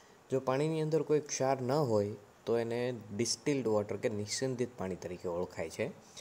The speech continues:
હવે નિસ્યંદિત પાણી છે એ પીવાલાયક પાણીની અંદર consider થતું નથી,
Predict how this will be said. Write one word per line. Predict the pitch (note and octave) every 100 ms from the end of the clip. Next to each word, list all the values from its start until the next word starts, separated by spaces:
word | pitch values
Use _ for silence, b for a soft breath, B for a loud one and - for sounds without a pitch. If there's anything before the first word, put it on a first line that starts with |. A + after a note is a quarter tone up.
| B B -
હવે | B2
નિસ્યંદિત | A#2+ A2+ D#3+ E3+ E3+ -
પાણી | D#3+ D#3+
છે | D#3 E3 D3 - -
એ | C#3 D3 C#3+ - - - - - - -
પીવાલાયક | C3 C#3 D#3+ C#3 A#2 A#2+ -
પાણીની | G#2+ A2 A2+ A2
અંદર | G2 G2+ A2 B2 - -
consider | - G#2+ A#2 G2+ G2+
થતું | - F#2 - A#2+
નથી, | F#2 -